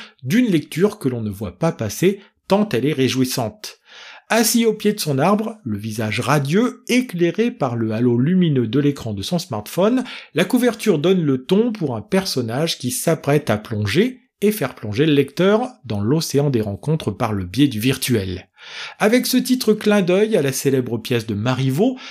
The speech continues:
Manu Boisteau propose lui aussi un album faisant la part belle à des dialogues savoureux et aux situations de la vie quotidienne mettant en scène les jeux de l'amour et du hasard. Son personnage principal, sorte de Monsieur Tout-le-Monde au Q I supérieur,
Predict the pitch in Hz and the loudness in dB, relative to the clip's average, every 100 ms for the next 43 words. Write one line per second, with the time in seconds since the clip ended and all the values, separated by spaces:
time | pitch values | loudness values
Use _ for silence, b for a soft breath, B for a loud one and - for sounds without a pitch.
0 | B B 175 269 277 220 220 214 220 247 | B B 2 2 2 2 2 2 2 2
1 | 254 220 220 208 208 175 156 160 131 147 | 2 0 2 2 2 0 0 0 0 -2
2 | 190 180 147 147 120 127 156 139 127 123 | -2 0 0 -2 -2 -4 -2 -2 -2 -4
3 | 104 - 113 113 156 196 196 139 120 113 | -6 -4 -4 0 0 2 2 2 0 0
4 | 131 113 107 - 175 165 127 123 208 220 | 0 0 -4 -4 -2 0 0 2 2 0
5 | B B - 247 240 214 - 254 254 190 | B B -2 2 2 2 2 2 2 0
6 | 170 165 143 131 113 104 104 - 180 123 | 0 0 2 2 0 -6 -6 -2 -2 -2
7 | 110 127 175 180 202 214 180 139 120 - | -2 2 4 4 2 0 0 0 -4 -2
8 | 143 170 185 - 117 135 180 127 120 131 | 0 0 -2 -4 0 2 2 2 0 0
9 | - 123 117 95 110 139 123 107 127 127 | -4 -2 -2 -2 -2 0 0 2 2 2
10 | 117 95 90 - B B B B - 98 | 0 -6 -10 -20 B B B B -10 -6
11 | 123 127 - 117 110 - 131 127 135 131 | -4 -4 -4 -4 -4 -2 0 2 0 0
12 | 160 202 233 - - 180 175 - 123 123 | 0 0 -2 -8 -4 -4 -4 -2 0 0
13 | 127 - 131 131 208 208 254 233 156 - | 0 0 -2 2 2 4 2 2 0 0
14 | 147 131 127 - 185 175 110 110 135 165 | -4 -2 -2 -4 -4 -4 -2 0 0 0